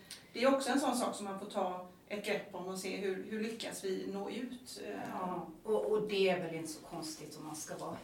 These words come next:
Speaker 2: helt
Speaker 1: Mm.
Speaker 2: ärlig. Vi har viss som är ett jättebra instrument
Speaker 1: Mm.
Speaker 2: man kan gå in och, och titta i. Men, eh, själv så var jag förrförra veckan på ett nationellt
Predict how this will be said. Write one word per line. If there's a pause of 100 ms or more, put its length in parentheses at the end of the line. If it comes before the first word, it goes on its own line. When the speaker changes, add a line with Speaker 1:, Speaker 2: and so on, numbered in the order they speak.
Speaker 2:
helt (140)
Speaker 1:
Mm.
Speaker 2:
ärlig. (400)
Vi
har
viss
som
är
ett
jättebra
instrument
Speaker 1:
Mm.
Speaker 2:
man
kan
gå
in (160)
och,
och
titta
i.
Men, (440)
eh, (440)
själv
så
var
jag (300)
förrförra
veckan
på
ett
nationellt